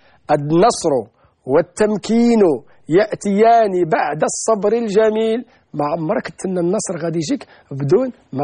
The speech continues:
تصبر وتأدي الثمن، ويكون عندك شوية ديال الصبر، وتاخذ بالأسباب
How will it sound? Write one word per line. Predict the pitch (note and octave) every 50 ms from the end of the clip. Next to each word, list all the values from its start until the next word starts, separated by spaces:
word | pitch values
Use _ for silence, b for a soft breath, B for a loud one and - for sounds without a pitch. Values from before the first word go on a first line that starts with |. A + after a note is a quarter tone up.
| C#3+ -
تصبر | - - C#3 C#3 F#3+ A#3+ A#3+
وتأدي | F#3+ - - - - B2+ B2+ B2+ C#3
الثمن، | - - - - C3+ F3+ A3+ A3+ A3 B B B B -
ويكون | C#3 B2+ - - C#3 A#2 A#2+
عندك | B2+ C3 C#3
شوية | - - - C3 B2+ C3
ديال | A#2+ A2 B2+ A2+ G#2+
الصبر، | - - - A#2+ E3 G#3+ G#3
وتاخذ | D#3+ B2+ - - - C#3
بالأسباب | B2 A#2 B2+ - - - - - D3+ G#3 G#3+